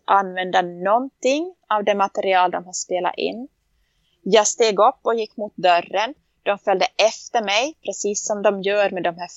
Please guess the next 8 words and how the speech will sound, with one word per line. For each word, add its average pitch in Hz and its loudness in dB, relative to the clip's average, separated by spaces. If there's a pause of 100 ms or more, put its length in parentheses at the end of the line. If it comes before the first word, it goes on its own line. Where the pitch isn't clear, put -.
fuskbyggarna, 175 0
liksom 170 -8
brottslingar 185 -2
som 180 -8
lurar 196 -4
folk 180 -2
på 185 -4
pengar. 185 -2